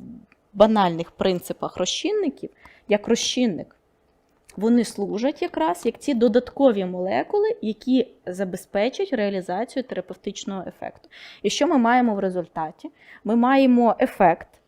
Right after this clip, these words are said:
Однак незрозуміло, чи це баночка з розчинником його, ну, дає фактично. Тому що ми замішуємо і ліофілізовані екзосоми, і ось цей розчинник. Отримуємо ефект. Все класно, все працює, але хто це зробив?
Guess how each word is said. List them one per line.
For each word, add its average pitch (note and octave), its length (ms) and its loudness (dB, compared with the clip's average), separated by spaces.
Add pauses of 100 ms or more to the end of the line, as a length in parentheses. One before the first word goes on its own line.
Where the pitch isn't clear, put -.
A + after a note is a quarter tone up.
(120)
Однак A3 480 2
незрозуміло, B3+ 600 2
чи - 120 -14
це A#3 260 4 (300)
баночка G#3+ 480 0
з G#3 40 -2
розчинником G4 600 -2
його, G3+ 220 -2 (380)
ну, G3 140 -6 (220)
дає G3 400 2
фактично. - 520 -16 (440)
Тому G#3+ 160 0
що A3+ 160 -2
ми A#3+ 100 6
замішуємо G#3+ 520 2
і G#3 60 2
ліофілізовані A4 840 2
екзосоми, G4 500 -2 (220)
і A#3 60 4
ось B3+ 160 4
цей D4 180 2
розчинник. F3 580 -4 (260)
Отримуємо C#4+ 600 2
ефект. G3+ 320 -4
Все - 160 -2
класно, G#3+ 460 -4
все A#3+ 180 -4
працює, A#3 560 2
але G3+ 220 2
хто - 200 -4
це F#3+ 160 -10
зробив? D#3+ 320 -14